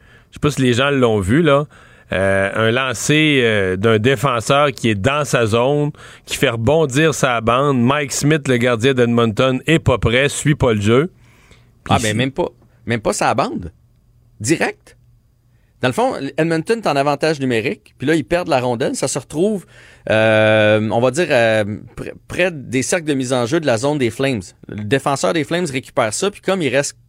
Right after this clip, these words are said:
Speaker 2: quatre, cinq minutes à jouer, lui, il prend une chance d'envoyer ça au filet, mais de sa zone, là, un lancer des poignets de sa zone,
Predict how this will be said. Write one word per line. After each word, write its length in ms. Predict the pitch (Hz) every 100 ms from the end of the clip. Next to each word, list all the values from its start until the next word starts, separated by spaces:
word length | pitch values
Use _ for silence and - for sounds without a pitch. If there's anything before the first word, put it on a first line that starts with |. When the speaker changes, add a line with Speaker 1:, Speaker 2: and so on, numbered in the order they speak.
| _ -
Speaker 2:
quatre, 180 | 180
cinq 200 | - 180
minutes 260 | 151 143 131
à 100 | 131
jouer, 240 | 110 160
lui, 140 | 160 143
il 40 |
prend 180 | - 147
une 40 | 156
chance 220 | 165 160
d'envoyer 300 | 139 117 113
ça 100 | 156
au 60 |
filet, 260 | 143 147 196
mais 160 | 139 113 - _ _
de 120 | 104 143
sa 300 | - 240 202
zone, 380 | 180 254 165
là, 80 | 98 - _ -
un 120 | 135
lancer 320 | 151 165 -
des 120 | 208 165
poignets 380 | 151 147 175 190
de 120 | 123
sa 240 | - 185
zone, 320 | 147 175 220